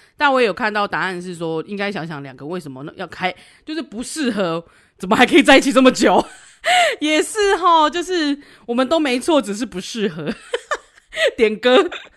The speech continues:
对啊，是没错，怎么要想想说为什么会在一起这么久，却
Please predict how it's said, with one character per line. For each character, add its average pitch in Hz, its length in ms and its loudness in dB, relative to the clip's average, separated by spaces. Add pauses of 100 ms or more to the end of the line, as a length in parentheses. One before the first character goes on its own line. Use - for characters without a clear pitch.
(680)
对 370 220 0
啊， 254 200 6
是 330 200 -6
没 233 200 -2
错， 226 260 -2
怎 185 120 -8
么 190 240 -4
要 - 140 -4
想 208 180 -6
想 214 160 -4
说 202 120 -4
为 262 100 -4
什 190 100 -8
么 151 260 -6
会 214 180 -8
在 226 180 -6
一 233 40 -6
起 165 120 -14
这 185 120 -12
么 170 100 -8
久， 143 180 -12
却 185 240 -6